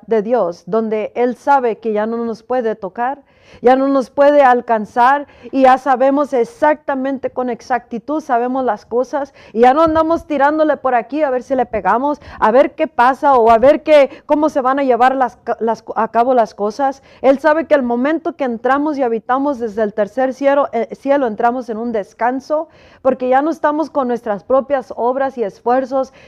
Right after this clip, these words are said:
y luchando y con incertidumbre, ah, viviendo en la tierra. Él sabe que vamos con una firmeza, una certeza y que vamos a, hacia adelante a la meta y posicionándonos.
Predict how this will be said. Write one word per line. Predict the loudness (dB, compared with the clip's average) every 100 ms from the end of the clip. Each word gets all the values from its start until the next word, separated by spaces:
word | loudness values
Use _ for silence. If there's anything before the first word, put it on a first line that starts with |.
| -6
y | -2 -2
luchando | -2 -4 -2 0 0 2 2 2 -2
y | -4 -2 -4 -8 -2
con | 2 2
incertidumbre, | 0 -2 -2 -2 -4 -2 -2 0 0 -2 -2 -8 _ -6
ah, | 0 0 0
viviendo | 0 2 2 2
en | 0
la | 0
tierra. | 0 0
Él | 0 0
sabe | 0 0
que | 0 2
vamos | 2 0 -4
con | -4 -2
una | -2 -4
firmeza, | -2 -4 -2 -4 -4 -6
una | -6 -6
certeza | -4 -6 -2 -2 0 -2 -4 -6 -14 -10
y | 0
que | 2
vamos | 4 2 0 0
a, | 0
hacia | 0 -2 -4 -4
adelante | -2 0 0 0 -2
a | 0
la | 0
meta | -2 -6 -8
y |
posicionándonos. | -6 -8 -8 -12 -8 -6 -2 -2 0 -2 -2 -4 -4